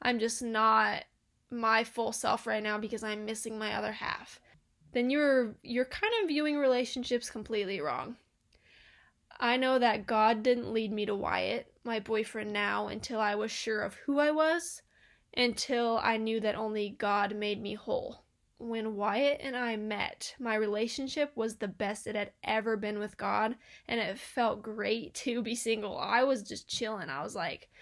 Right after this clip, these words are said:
"I could be single forever." Does Vi-, I mean, not for, I mean, <laughs> I'm a girl. I wanted to get married one day. You know, I wanted the whole wedding, the whole, the whole deal.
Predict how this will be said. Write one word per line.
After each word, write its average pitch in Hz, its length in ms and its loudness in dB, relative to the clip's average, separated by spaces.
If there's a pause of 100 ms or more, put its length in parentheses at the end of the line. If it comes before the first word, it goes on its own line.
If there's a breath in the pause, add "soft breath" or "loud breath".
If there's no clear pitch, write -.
(320 loud breath)
"I 269 180 2
could 285 240 -6
be 226 140 -6
single 226 380 -8
forever." 285 520 -2
Does 220 220 -4
Vi-, 214 320 -2
I 233 40 -4
mean, 220 180 -4
not - 180 -4
for, - 160 -18 (100)
I 269 80 2
mean, 262 320 -2 (120)
<laughs> - 520 -6 (1000 loud breath)
I'm 247 220 4
a 240 60 2
girl. 156 480 -2
I 277 120 0
wanted 269 300 2
to 214 60 2
get 165 200 -4
married 156 320 -4
one 170 160 -8
day. 185 240 -4
You 240 260 -4
know, 175 340 -6
I 226 120 -2
wanted 240 340 0
the 262 80 -6
whole 240 240 2
wedding, 220 380 0
the 214 80 -8
whole, 214 540 2
the 233 80 -8
whole 220 300 0
deal. 220 440 -2